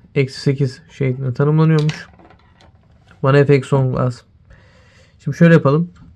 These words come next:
Ben burayı x olarak kabul edelim. G X x olarak kabul edelim. F X ne olur? Üç çarpı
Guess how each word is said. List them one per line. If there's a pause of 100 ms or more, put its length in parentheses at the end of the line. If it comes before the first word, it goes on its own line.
(100)
Ben
burayı (100)
x
olarak
kabul
edelim.
G
X
x
olarak
kabul
edelim. (120)
F
X
ne
olur? (2250)
Üç
çarpı